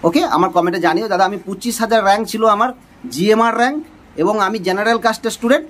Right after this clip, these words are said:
পঁচিশ হাজার র্যাঙ্কেও কিন্তু আমি college পেয়েছি, সরকারি college, আমি private কলেজের কথা বলছি না, সরকারি college পেয়েছি।" এবং এর জন্য আমি খুব কৃতজ্ঞ সেই সব বাজারের সেই সব ভিডিওগুলোর জন্য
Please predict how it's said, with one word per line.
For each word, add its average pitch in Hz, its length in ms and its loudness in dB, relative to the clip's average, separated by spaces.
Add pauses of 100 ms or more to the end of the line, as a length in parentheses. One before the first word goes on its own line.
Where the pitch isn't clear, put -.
(320)
পঁচিশ 220 280 -4
হাজার 240 260 2
র্যাঙ্কেও 226 360 4
কিন্তু 254 220 -2
আমি 254 100 2
college 233 320 0
পেয়েছি, 254 340 2 (200)
সরকারি 262 380 0
college, 170 220 -2 (140)
আমি 156 200 -6
private 190 320 0
কলেজের 226 180 0
কথা 220 160 2
বলছি 196 260 -4
না, 147 120 0 (360)
সরকারি 185 320 4
college 254 300 2
পেয়েছি।" 254 300 4 (460)
এবং 254 280 4 (140)
এর 208 200 -2
জন্য 262 360 4 (1120)
আমি 202 220 0
খুব 226 160 -2 (420)
কৃতজ্ঞ 240 340 0
সেই 240 160 -2
সব 254 260 0 (300)
বাজারের 220 400 0
সেই 220 220 -6
সব 254 200 0
ভিডিওগুলোর 214 440 0
জন্য 185 300 2